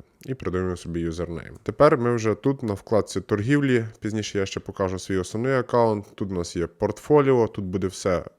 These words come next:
розписано. Які у вас торги, який у вас позитивний, негативний P N L.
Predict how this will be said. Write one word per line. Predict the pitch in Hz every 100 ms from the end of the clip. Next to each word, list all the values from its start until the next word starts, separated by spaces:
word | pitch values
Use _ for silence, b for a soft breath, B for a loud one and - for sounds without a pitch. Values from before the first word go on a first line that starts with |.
| -
розписано. | 92 - - 147 - 120 117 107 - _ -
Які | 101 - 98
у |
вас | 87 90
торги, | - 101 117 135
який | 113 - 92
у |
вас | 90
позитивний, | - 95 98 90 120 120 104
негативний | 95 92 - 98 95
P | 87 98 101
N |
L. | 131 135 127